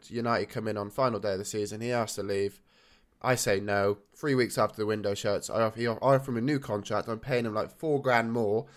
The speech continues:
and I've got a hundred and fifty million pound release clause in his contract. It just seems to be that easy mode has been enabled,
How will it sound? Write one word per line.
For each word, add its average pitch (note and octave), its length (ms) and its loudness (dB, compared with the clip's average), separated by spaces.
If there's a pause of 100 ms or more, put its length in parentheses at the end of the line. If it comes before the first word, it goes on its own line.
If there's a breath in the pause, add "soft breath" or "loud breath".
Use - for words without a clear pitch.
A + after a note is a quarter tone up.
(120)
and A#2 80 -6
I've A#2 120 -4
got A2 140 4
a A2+ 80 0
hundred B2 280 -2
and A#2 120 -8
fifty A#2+ 320 -6
million A#2 300 -2
pound A#2+ 380 -2
release D3 240 -4
clause G2 280 -6
in F#2 60 -10
his F#2 100 -14
contract. E2 440 -10 (540 loud breath)
It - 180 -6
just E3 240 -4
seems F3+ 320 -2
to D3+ 100 -6
be D3+ 280 0
that A#2 300 2 (640)
easy C3+ 300 -2
mode A#2+ 240 0
has A#2 120 -4
been A#2 160 -6
enabled, C#3+ 520 -6